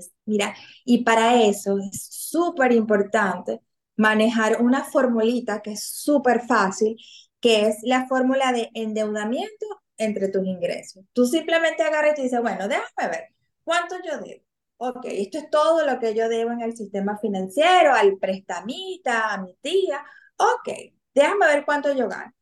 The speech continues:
Si ese ratio te da menor a treinta y cinco por ciento, déjame ver que lo tengo aquí anotado, exacto.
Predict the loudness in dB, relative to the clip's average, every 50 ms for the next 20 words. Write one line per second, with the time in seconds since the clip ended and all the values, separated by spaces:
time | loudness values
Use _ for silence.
0 | _ _ _ _ -20 -8 -2 2 2 2 2 2 0 -2 0 0 2 2 0 0
1 | -2 -4 -6 -8 -8 -8 -12 _ _ _ 0 0 2 2 2 2 2 0 -2 -8
2 | -14 _ _ _ _ _ _ -2 0 2 2 2 2 0 0 0 -2 -2 -4 -4
3 | -6 -8 -8 -4 -2 0 0 2 0 0 0 -2 -4 -4 -2 -2 -2 0 0 0
4 | 0 0 0 0 0 0 0 0 0 0 0 -2 -2 -2 -2 0 0 0 -2 -2
5 | -4 -6 -8 -10 -12 -12 -12 -12 -12 -12 -14 -16 -18